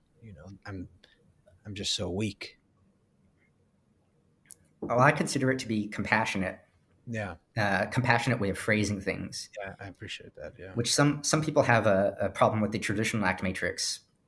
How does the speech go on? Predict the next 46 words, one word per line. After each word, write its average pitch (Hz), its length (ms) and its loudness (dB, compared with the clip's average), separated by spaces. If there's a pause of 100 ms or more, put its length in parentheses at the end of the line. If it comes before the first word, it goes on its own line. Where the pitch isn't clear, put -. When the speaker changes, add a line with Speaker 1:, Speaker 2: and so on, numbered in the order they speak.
(420)
Speaker 2:
with 107 100 -4
the - 60 -6
toward 104 240 0
and 101 80 -2
away 92 180 2
language. 90 500 -2 (460)
They, - 280 -2 (640)
you 117 120 -2
know, 98 60 0
the 98 100 -2
criticism 110 480 2
is 92 120 0
it 107 100 -8
can 101 100 -2
be 101 120 0
kinda 92 440 -2 (160)
shaming, 113 760 2
you 113 80 -2
know, 98 80 2
"Is 101 140 0
this, 95 120 -2
is 104 180 -2
this 113 120 0
a 113 60 -6
toward 165 240 4
move 160 180 2
or 139 60 4
an 123 40 4
away 135 200 4
move? 135 340 0
Like, 104 240 2 (420)
are 113 60 -6
you 107 60 2
sure 127 160 6
you're - 20 6
not 107 140 6
just 98 100 -4
moving 107 220 0
it 104 40 0
away 113 260 4
toward?" 110 260 0 (560)
Um, 98 480 -2 (640)
although 117 200 8
I, 123 300 6 (960)
I, 123 280 6
uh, 104 400 2